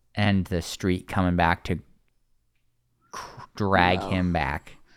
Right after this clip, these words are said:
Speaker 2: I guess I was operating under the assumption that the streets
Speaker 1: The streets
Speaker 2: don't,
Speaker 1: lost.
Speaker 2: don't have a grip on him anymore.
Speaker 1: Okay, well, hopefully not, but the dogs are a deal breaker, in my opinion. What about Clint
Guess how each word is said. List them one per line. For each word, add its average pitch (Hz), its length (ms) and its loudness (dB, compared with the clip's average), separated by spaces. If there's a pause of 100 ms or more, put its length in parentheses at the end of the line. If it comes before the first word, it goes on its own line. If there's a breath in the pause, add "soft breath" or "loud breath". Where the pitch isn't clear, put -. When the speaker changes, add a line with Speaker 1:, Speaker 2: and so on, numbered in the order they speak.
(400 soft breath)
Speaker 2:
I 202 60 -2
guess 220 140 2
I 220 80 2
was 214 120 0
operating 185 440 2
under 175 140 2
the 165 120 0
assumption - 540 0
that - 120 -6
the 196 100 -2
streets - 840 -2 (640)
Speaker 1:
The 101 80 -4
streets 104 300 0
Speaker 2:
don't, 101 100 -2
Speaker 1:
lost. 92 80 6
Speaker 2:
don't - 200 8
have 214 140 4
a 208 60 6
grip 180 260 4
on 180 140 2
him 196 160 0
anymore. - 560 -4
Speaker 1:
Okay, 85 320 -2
well, 110 460 8
hopefully 123 420 4
not, 98 300 4 (180)
but - 140 -2
the 101 80 0
dogs 110 580 8
are 95 360 2 (200)
a 107 140 2
deal 90 200 2
breaker, 80 520 -2
in 98 120 -2
my 78 140 -2
opinion. - 460 -8 (1120 loud breath)
What 143 320 4
about 120 640 2 (880)
Clint 98 560 -2